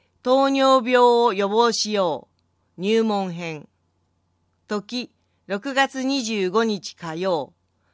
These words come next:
午後二時三十分から三時三十分。ところ、済生会三条病院二階講義室。内容、糖尿病の予防についてのお話。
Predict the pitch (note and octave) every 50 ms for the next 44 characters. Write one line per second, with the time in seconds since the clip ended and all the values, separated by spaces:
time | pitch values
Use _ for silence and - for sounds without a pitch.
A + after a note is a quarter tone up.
0 | _ _ _ _ - C4+ C#4 B3 A#3+ G#3+ A3+ B3+ B3+ G#3 A3 G3 - A#3+ A#3 A#3+
1 | B3 A3 A3+ B3+ B3 - _ - G3+ F#3+ F3+ F3+ G3+ G3 F3 F3 F3 - A#3 A#3+
2 | A#3+ A#3 A3 F3+ F#3 E3 - G3 F#3+ G3 G3 F#3 E3 F#3 F3 - _ _ - D#3
3 | C#3 B2+ A#2+ - _ _ _ _ _ _ _ _ _ _ _ _ _ _ - G3
4 | F#3+ - A3 G#3+ G3 G3 F#3 - - _ _ _ _ _ _ _ _ _ - C#4
5 | C#4+ C#4+ C#4+ B3 - - D4 C#4 B3+ - - G3+ F3 E3+ E3 - - A#3 A#3+ B3
6 | B3 A3 B3+ B3 B3 B3 G#3+ A3 A#3+ A#3 A#3 A3+ G#3 F3+ E3+ D3+ C#3 C#3 C#3+ D#3
7 | E3 - - G#3 G3+ G3+ G3 G3 - - _ _ _ - A#3+ B3 B3 B3 A3 G#3
8 | A#3 F#3+ - - _ _ - C3+ - - _ _ _ _ _ _ _ _ _ _
9 | _ _ _ _ _ _ _ _ _ _ _ _ _ F3+ G3+ G#3 A3 A#3 A#3 A3+
10 | A3 G#3+ G#3 G3+ G3 F#3+ F#3+ - _ _ _ _ _ _ _ _ _ _ - B3+
11 | C4 C4+ C#4 C#4 C4+ C4+ C4+ C4+ C4 A3 B3 B3+ B3 B3 B3 B3 A#3+ A#3 A3+ A3
12 | G#3+ G3+ A3+ B3 B3 B3 B3 B3 B3 A3 - B3+ C4 B3 A3 - G#3 F#3+ F3 E3
13 | C#3+ C#3+ D3 D#3+ E3+ D#3+ D#3+ D#3 D#3+ - - - D3 -